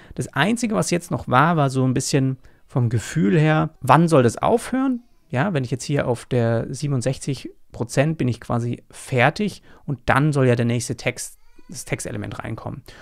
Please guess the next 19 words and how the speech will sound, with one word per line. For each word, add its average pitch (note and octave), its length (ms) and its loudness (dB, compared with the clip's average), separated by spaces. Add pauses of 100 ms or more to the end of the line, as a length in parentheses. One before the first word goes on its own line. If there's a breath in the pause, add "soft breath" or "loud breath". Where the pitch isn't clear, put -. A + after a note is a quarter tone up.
(160 loud breath)
Und D3 100 2
hier F#3+ 220 4
fand F#3 260 2
ich's D3+ 220 -2
wegen D#3 220 4
Mobile D#3+ 520 2
eben C3 220 0
besser, F3+ 420 0 (320 loud breath)
wenn C3+ 100 -2
wir C3 60 2
jetzt C3+ 100 -4
mal C#3+ 80 0
auf B2+ 140 0
Mobile E3 300 0
gehen C3 240 -2
und C3+ 100 -2
das - 220 -4
Zoom F3+ 240 0
machen, F3 260 -2